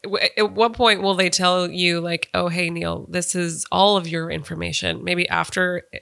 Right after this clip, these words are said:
the F D A has approved it, like, their actual,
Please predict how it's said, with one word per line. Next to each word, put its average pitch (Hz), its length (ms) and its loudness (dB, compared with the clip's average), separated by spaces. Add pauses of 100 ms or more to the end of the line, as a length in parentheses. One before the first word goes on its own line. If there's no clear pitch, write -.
(100)
the 170 60 0
F 165 120 0
D 170 200 -4
A 165 280 -2
has 165 160 -6
approved 175 460 -4
it, 262 260 -2 (680)
like, 180 260 2
their 165 180 0
actual, 180 760 0